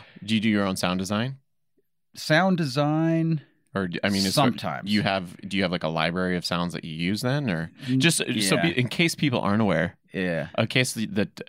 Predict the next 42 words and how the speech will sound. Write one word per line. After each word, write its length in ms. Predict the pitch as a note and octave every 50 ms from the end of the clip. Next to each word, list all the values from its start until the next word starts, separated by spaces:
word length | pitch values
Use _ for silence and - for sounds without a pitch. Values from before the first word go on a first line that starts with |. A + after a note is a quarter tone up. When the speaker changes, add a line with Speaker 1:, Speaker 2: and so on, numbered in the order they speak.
| - -
Speaker 1:
the 340 | - F#2+ G2+ F#2 F2+ F2+ F2
dozens 380 | E2 F#2 F#2 F#2+ A2+ G#2 F#2
of 80 | G#2+ G2
you 140 | G2 F#2+ F2+
that 120 | F#2 F2+
are 120 | F2 F2
watching, 400 | E2 E2 E2 E2+ - - D#2 E2 - _ _ _ - - - - - - - -
um, 280 | G#2+ G2 F#2 F2+ F#2
when 100 | G#2 G#2
you 100 | G#2 G2+
film 340 | - - C3 B2+ B2 B2 A#2
something, 540 | G#2 G#2 F#2 F2+ E2 - E2+ E2+ E2+ F2 - - _ -
um, 260 | - F2+ F2 E2+ E2+ -
either 340 | - G2+ G2+ G2 G2 F#2+ F#2+
you 200 | F2+ E2+ F#2 F2+
use 380 | F2 E2+ F2 G2 G#2 A2+ G#2 E2+
live 220 | G2 F#2 G#2 G#2
audio, 420 | G2 D#2 E2 E2+ D#2+ D#2+ F2 A#2+ - _ _ _ _ _ _ _ _ -
um, 340 | F#2 F2+ E2+ F2 E2+ D#2+ D#2+
because 440 | E2 F2+ - G2+ F2+ E2 E2 E2 E2
the 120 | F#2 F2
environment 520 | F2 E2+ D#2+ F2 F2+ F2+ F2 E2+ E2+ E2 E2+
isn't 220 | E2+ F2+ D#2+ -
too 160 | - - F#2+
loud 280 | E2+ E2+ E2 D#2+ D#2+ E2
and 80 | E2
you 80 | E2 E2
can 140 | - F2 F2
hear 160 | F2 F2 E2+
the 100 | D#2+ D#2
actors 540 | E2 D#2+ D#2+ - - - E2+ E2 E2 D#2+ E2
and, 280 | D#2+ D#2+ D#2+ D2+ - -
and 140 | D#2+ D#2 D#2
the 60 | D#2+
D 160 | D2+ E2+ E2+ D#2+
Bs 260 | D2+ F2+ F2 D#2 -
that 140 | E2 D#2 -
they 100 | - D#2+
project 480 | E2 - - F2 D#2+ E2 E2 E2 - -
out 140 | D#2+ D#2 D#2+
of 120 | D#2 D2+
their, 180 | - D#2 D#2